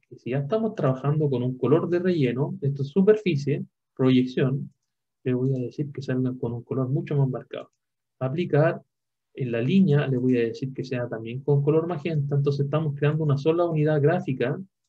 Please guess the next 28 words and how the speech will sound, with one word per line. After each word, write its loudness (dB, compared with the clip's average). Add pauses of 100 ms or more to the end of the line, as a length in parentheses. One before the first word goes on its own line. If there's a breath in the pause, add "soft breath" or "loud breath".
(600)
Aceptar, -2
aplicar, -4
estilo, -2
una -2
línea, -4
aplicar, -4
aceptar. -12 (680)
Entonces, -2
si -4
se -2
fijan, 0 (440)
aquí 6
yo 8
claramente 6
puedo 6
reconocer 4
cuál 4
es 0
la 0
transición 0
de 0
esos -4
elementos. -4
Voy 2
a 2
seleccionar -2
en -4
vista -4